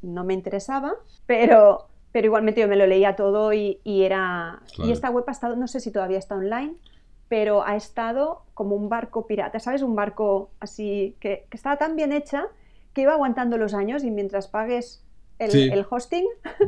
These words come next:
Speaker 2: Va,
Speaker 1: <laughs> pues
Speaker 2: va,
Speaker 1: allí estaba.
Speaker 2: tiene gente entrando, o sea, haciendo cositas o mirando. Bueno, es
Speaker 1: Sí,
Speaker 2: interesante.
Speaker 1: aparte que los artículos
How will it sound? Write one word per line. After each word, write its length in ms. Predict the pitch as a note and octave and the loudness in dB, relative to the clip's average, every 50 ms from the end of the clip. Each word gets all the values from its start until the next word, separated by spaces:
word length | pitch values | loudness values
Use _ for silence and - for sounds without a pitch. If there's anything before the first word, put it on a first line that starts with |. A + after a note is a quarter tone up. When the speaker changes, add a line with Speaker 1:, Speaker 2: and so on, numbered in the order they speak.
| F3+ | 4
Speaker 2:
Va, 240 | G#2 A2+ A2+ A#2 A#2 | 4 4 4 4 4
Speaker 1:
<laughs> 20 | |
pues 120 | G2+ G#2 A2 | 4 4 4
Speaker 2:
va, 140 | A2+ A2+ A2+ G#2+ | 6 4 4 4
Speaker 1:
allí 80 | G2+ | 2
estaba. 500 | F#2 F#2+ G2+ G2+ F#2 F#2+ - - - - - - | 2 0 0 0 2 0 0 -2 -4 -10 -8 -4
Speaker 2:
tiene 240 | - G2 G2+ G2+ F2 | 0 0 2 0 0
gente 680 | G#2 G2+ G2 F#2 G#2 G2+ G2 G2 F#2+ F#2+ F#2 C2 E2 - - - - - - - | 0 0 0 0 0 0 0 0 0 -2 -2 -4 -8 -10 -14 -18 -20 -16 -10 -8
entrando, 580 | F2+ F2+ - A2+ A#2+ C3+ C3+ C3+ B2+ B2+ B2+ | -8 -2 0 2 2 4 4 2 2 2 2
o 60 | B2 A2+ | 0 0
sea, 120 | - F#2+ | 0 -2
haciendo 240 | F2 G2+ F#2+ F2+ F2 | -2 -2 -2 -2 -2
cositas 540 | - F#2+ - - A2 A2+ - A#2 A2 G#2+ G#2 | -4 -6 -6 -6 -6 -4 -4 -4 -4 -2 -2
o 60 | F#2+ | -2
mirando. 360 | F2 F2 E2+ F#2 G#2 A2+ B2 | -2 -2 -2 -2 -4 -4 -6
Bueno, 200 | C3+ D#3 F#3+ G#3 | -6 -4 -4 -4
es 40 | F#3+ | -4
Speaker 1:
Sí, 80 | - F4+ F4+ | -4 -4 -4
Speaker 2:
interesante. 300 | F#4 - - C#4 B3+ D4 | -4 -4 -4 -2 -2 -2
Speaker 1:
aparte 200 | D#4+ - D#4 D4 | -2 -2 -4 -4
que 80 | - B3 | -4 -2
los 160 | A#3 A3+ G#3+ | -2 -2 -2
artículos 840 | A#3 G#3 G#3 - - E4 E4+ - B3 A#3 A3+ C#4 F#4 - - - - | -2 -4 -6 -6 -8 -8 -6 -6 -6 -4 -2 -4 -4 -6 -8 -16 -20